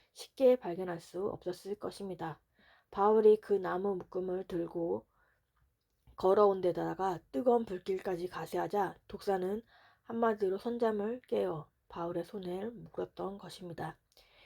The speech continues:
멜리데 사람들은 곧바로 이 사건을 이교도적인 전제로 해석하려고 합니다. 헬레 전설들과 신화에 깊이 젖어 있기 때문에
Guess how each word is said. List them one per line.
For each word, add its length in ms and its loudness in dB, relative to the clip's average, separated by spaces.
멜리데 380 10
사람들은 640 6
곧바로 640 2
이 120 -12
사건을 640 -2
이교도적인 920 4
전제로 520 0
해석하려고 600 -4
합니다. 440 -10
헬레 380 10
전설들과 840 -2
신화에 400 0
깊이 400 -4
젖어 260 -2
있기 300 0
때문에 480 -2